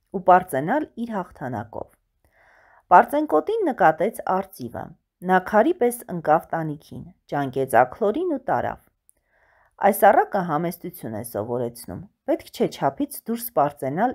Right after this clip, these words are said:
իր ուժով և անզուսպ գովել իրեն։ Հարցեր. Ինչ արեցին աքլորները և ինչ փորձանք եկավ Պարծենկոտի գլխին։ Ինչ ես կարծում, ի՞նչն էր աքլորների կռվի պատճառը։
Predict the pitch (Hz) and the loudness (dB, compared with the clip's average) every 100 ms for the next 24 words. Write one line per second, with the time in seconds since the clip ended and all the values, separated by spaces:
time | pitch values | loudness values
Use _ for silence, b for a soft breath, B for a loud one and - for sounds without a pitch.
0 | - 196 160 135 139 214 233 - 185 - | -6 -8 -6 -4 -2 -4 -4 -8 -8 -8
1 | - 139 131 165 233 - 156 147 127 117 | -4 -4 -2 -2 -4 -6 -2 0 2 0
2 | 113 117 120 180 _ _ _ _ _ _ | -4 -10 -14 -16 _ _ _ _ _ _
3 | _ _ _ _ _ _ _ _ _ _ | _ _ _ _ _ _ _ _ _ _
4 | _ _ _ _ _ _ 254 302 - - | _ _ _ _ _ _ 6 6 2 -6
5 | - _ _ _ _ _ _ _ - 392 | -8 _ _ _ _ _ _ _ -8 -8
6 | - - 165 151 143 - 175 151 - 170 | -2 4 4 4 0 -4 -2 -2 0 -2
7 | 156 220 311 262 151 135 254 - 160 123 | 0 0 0 0 -2 -2 -6 -6 -6 -4
8 | - 208 233 233 226 226 233 147 147 135 | -4 -4 -2 -2 0 0 0 -4 -4 -8
9 | 127 113 113 113 175 151 - - - _ | -4 -4 -4 -6 -4 -4 -6 -18 -20 _
10 | _ _ _ _ _ _ 320 - 156 - | _ _ _ _ _ _ -4 0 0 0
11 | 120 127 - 107 - _ 254 349 311 311 | -2 -2 -4 -10 -12 _ -6 -4 0 0
12 | - 165 165 175 143 135 151 233 208 170 | 2 0 0 -2 -2 -2 -6 -4 -4 -4
13 | 113 120 120 147 - 143 123 | -6 -6 -4 -6 -6 -10 -10